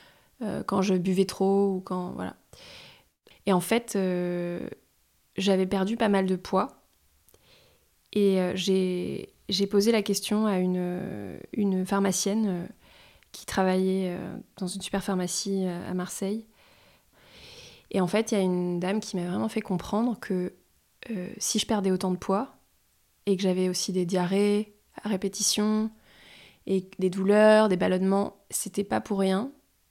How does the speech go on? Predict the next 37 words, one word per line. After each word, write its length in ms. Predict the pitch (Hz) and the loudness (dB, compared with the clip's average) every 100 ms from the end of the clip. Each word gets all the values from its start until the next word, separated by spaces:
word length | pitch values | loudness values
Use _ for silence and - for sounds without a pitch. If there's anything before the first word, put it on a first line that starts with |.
| - | -4
Et 80 | 208 | 0
elle 80 | 196 | 2
m'a 100 | 190 | 2
vraiment 240 | 196 254 | 2 2
fait 140 | 247 | 2
percuter 720 | 233 214 - - - 226 247 _ _ - | 0 -2 -4 -6 -2 -2 -2 _ _ -6
et 60 | |
prendre 200 | 214 214 | -2 0
conscience 440 | 208 202 233 240 - | 0 -2 -2 -4 -4
que 300 | 220 220 - _ - - _ | -2 -2 -6 _ -20 -20 _
il 60 | 190 | 0
y 20 | |
avait 120 | 202 | 2
quelque 200 | 202 208 | 2 0
chose 160 | - 240 | 0 2
dans 60 | |
mon 120 | 220 202 | 4 4
alimentation 640 | 202 202 190 190 226 247 | 4 2 2 -2 -2 -2
que 100 | 233 | -4
je 120 | 185 | -4
supportais 440 | - 185 190 - 185 | -6 -6 -6 -6 -6
pas. 340 | 180 - _ _ _ _ _ _ - - - - - - - _ _ | -8 -10 _ _ _ _ _ _ -20 -20 -20 -20 -20 -20 -20 _ _
Et 60 | - | 0
donc 120 | 214 | 4
j'ai 120 | 208 | 4
commencé 320 | 220 226 220 226 | 4 2 2 2
à 20 | |
m'y 80 | 208 | 2
intéresser 460 | 196 196 190 - | 0 0 -2 0
un 80 | 208 | 0
peu 100 | 196 | -2
plus, 120 | 190 | -4
de 220 | 185 208 | -6 -6
plus 200 | 185 - | -8 -6
près. 400 | 175 - 208 254 - _ _ _ _ _ _ _ _ _ _ _ _ | -4 0 2 2 -4 _ _ _ _ _ _ _ _ _ _ _ _
Et, 240 | 190 202 190 | 2 4 4
euh, 500 | 190 190 185 185 | 2 0 -2 -4